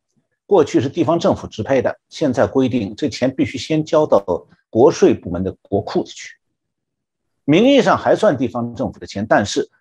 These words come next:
使用的时候可能你要向国库申请。那这样做的目的是什么呢？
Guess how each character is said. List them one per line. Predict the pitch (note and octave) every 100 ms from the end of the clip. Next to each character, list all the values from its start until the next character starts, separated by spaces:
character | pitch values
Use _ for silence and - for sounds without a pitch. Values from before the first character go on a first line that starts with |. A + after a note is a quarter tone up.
| _
使 | - B2 A2
用 | D#3+
的 | B2+
时 | G2+
候 | F#2 F#2 -
可 | - E2+
能 | A#2
你 | G2
要 | D#2
向 | F#2 F2+
国 | D2+ D#2
库 | - -
申 | - D2+
请。 | - - _ _ _ -
那 | D#3+
这 | - A#3+
样 | G3
做 | F#3+
的 | B2+
目 | C#3 F#3+
的 | A#2+
是 | G2 F#2+
什 | F2
么 |
呢？ | F2